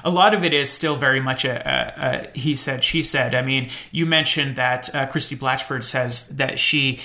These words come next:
admitted it was a consensual, uh, sexual relationship, that Tara McPherson says it wasn't, but there was, uh, I believe, a T V report with C T V, I might be wrong on that, where Tara McPherson had, uh, admitted in so much that it was consensual.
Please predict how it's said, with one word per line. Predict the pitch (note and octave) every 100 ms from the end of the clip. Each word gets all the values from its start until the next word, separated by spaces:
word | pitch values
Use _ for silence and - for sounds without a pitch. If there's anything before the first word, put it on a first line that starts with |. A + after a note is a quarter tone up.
| -
admitted | - C3 F3+ F#3
it | E3
was | D3
a | C#3
consensual, | C3 D#3 - C3 - C#3 B2+ A#2+ A#2 - - _
uh, | C#3 B2
sexual | - C#3+ - B2+
relationship, | A#2+ D3+ D3 C#3 - C#3
that | - -
Tara | E3+ D#3
McPherson | D3 D3+ D3 D3
says | C3+ B2+
it |
wasn't, | C#3 D#3 D3+ D3 B2+
but | G3 G3
there | F#3
was, | E3+ E3+ F3 E3+ - D3
uh, | C3+ B2+ -
I |
believe, | C#3 D3+ C#3+
a |
T | C#3 D#3+
V | C#3 G#3
report | D#3+ C#3+ - C3
with | C3+
C | - C3+
T | C#3+
V, | B2+ D3+ C#3+ C#3+ - - - -
I |
might | C3 B2+
be | B2+
wrong | C3 C#3+ C#3+
on | B2
that, | A#2+ A#2 B2+ - - - -
where | E3+ D3+ C#3+
Tara | C#3+ D#3+ D3
McPherson | C#3+ C#3+ D#3+ C#3+ - C3+
had, | C3 D#3 C#3+ C#3 C3+
uh, | D3 C3 C3
admitted | - D3 C#3+ C#3+
in | C3
so | -
much | C3 A#2 -
that | C3
it | A#2+
was | C3 C#3+ B2 - - -
consensual. | C#3 - B2 - - -